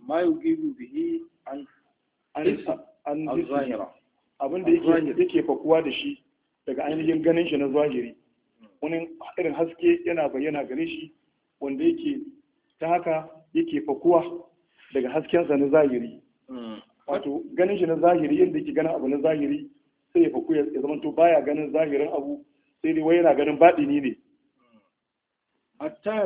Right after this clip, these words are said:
Speaker 1: يظن أن ذلك هو شيء يراه بعينه.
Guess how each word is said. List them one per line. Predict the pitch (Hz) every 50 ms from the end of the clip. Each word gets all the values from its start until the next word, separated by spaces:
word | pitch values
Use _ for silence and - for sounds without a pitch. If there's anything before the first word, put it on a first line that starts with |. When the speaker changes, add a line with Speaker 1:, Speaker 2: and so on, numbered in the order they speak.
| 170
Speaker 1:
يظن | 151 165 180 185 180 160 143 - 135
أن | 147 160 165 160 147 135
ذلك | 131 151 156 160 170 170 165 -
هو | 151 147 147 143 165 165 156 147
شيء | - - - 156 160 156 151 143 135
يراه | 127 123 123 127 139 151 156 151 135 123
بعينه. | 123 120 107 - 120 135 139 139 123 113